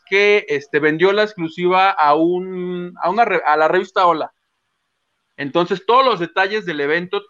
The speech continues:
los va a dar a la revista Hola. Dije, "Mm". Lo que hice fue buscar más versiones de la historia, y cómo no, marqué a Gringolandia, así de, "Sí, por favor, con el abogado de Sarita Sosa",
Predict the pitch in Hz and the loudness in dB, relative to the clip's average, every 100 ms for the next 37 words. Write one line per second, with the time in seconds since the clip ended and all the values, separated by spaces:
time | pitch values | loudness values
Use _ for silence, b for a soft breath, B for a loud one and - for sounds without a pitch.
0 | _ 143 135 147 165 170 170 170 135 127 | _ -8 -2 2 4 4 2 2 0 -4
1 | 127 143 - 190 185 175 175 220 - _ | -4 -6 -2 2 4 4 4 2 -4 _
2 | _ _ _ - - - 131 156 147 156 | _ _ _ -20 -20 -16 -12 -10 -2 -2
3 | 131 - _ - 254 240 254 339 _ _ | -2 -6 _ -4 0 2 0 -4 _ _
4 | _ _ _ 165 170 165 190 180 208 196 | _ _ _ 0 0 2 0 2 2 2
5 | 185 180 190 190 190 190 175 185 202 185 | 2 2 0 0 2 2 2 0 2 0
6 | 196 185 196 214 - 226 202 202 - - | 2 2 2 -2 -4 -2 0 0 0 -6
7 | 151 - 190 185 170 170 170 156 170 170 | -16 -6 -2 -2 -2 0 0 0 -2 0
8 | 180 170 156 151 147 151 - 151 147 165 | 0 0 0 0 0 -2 -4 -6 -8 -8
9 | 190 175 170 165 151 160 185 170 135 131 | -6 -4 0 2 2 0 -2 0 0 0
10 | 135 147 170 180 143 127 131 160 165 165 | 0 0 0 -4 -6 -8 -8 -8 -8 -8
11 | - 151 226 | -2 0 0